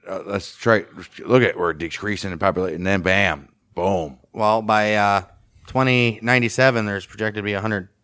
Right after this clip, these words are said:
Speaker 2: twenty-one million people
Speaker 1: A
Speaker 2: dying.
Speaker 1: year.
Speaker 2: But
Speaker 1: A year. Get the fuck
Speaker 2: also,
Speaker 1: outta here.
Speaker 2: how many people will be here by the year,
Speaker 1: Right.
Speaker 2: you know?
Speaker 1: It'd be like
Speaker 2: Like
Speaker 1: twelve.
Speaker 2: twelve billion or something.
Speaker 1: More than that. Ninety-nine. We went from,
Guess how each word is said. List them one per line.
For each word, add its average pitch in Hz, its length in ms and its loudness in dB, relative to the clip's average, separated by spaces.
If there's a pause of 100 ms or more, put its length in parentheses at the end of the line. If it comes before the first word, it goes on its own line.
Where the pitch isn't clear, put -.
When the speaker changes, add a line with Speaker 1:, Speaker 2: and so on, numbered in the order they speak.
(160)
Speaker 2:
twenty-one 107 520 -2
million 90 300 -8
people - 220 -4
Speaker 1:
A 90 40 -2
Speaker 2:
dying. 90 200 0 (100)
Speaker 1:
year. 65 140 -14 (220)
Speaker 2:
But 110 320 2
Speaker 1:
A 87 80 -6
year. 73 460 -8 (200)
Get 104 160 -6
the - 60 -12
fuck - 160 -10
Speaker 2:
also, 117 380 2
Speaker 1:
outta 95 60 -2
here. 92 80 -8
Speaker 2:
how 107 60 2
many 98 200 -2
people 101 280 -4
will 95 140 -2
be 104 180 0
here 90 200 -2
by 82 180 -4
the 78 100 -8
year, 73 200 -4
Speaker 1:
Right. 71 120 -4
Speaker 2:
you 90 60 -2
know? 85 200 -2
Speaker 1:
It'd 71 140 -10
be 71 100 -8
like 69 240 -10 (240)
Speaker 2:
Like 90 220 -16 (280)
Speaker 1:
twelve. 95 280 2
Speaker 2:
twelve 73 60 -4
billion 98 380 2
or 78 80 -6
something. 76 280 -8
Speaker 1:
More 85 140 -2
than 69 80 -8
that. 92 360 -4 (680)
Ninety-nine. 85 720 0 (500)
We 90 140 0
went 98 180 2
from, 92 360 0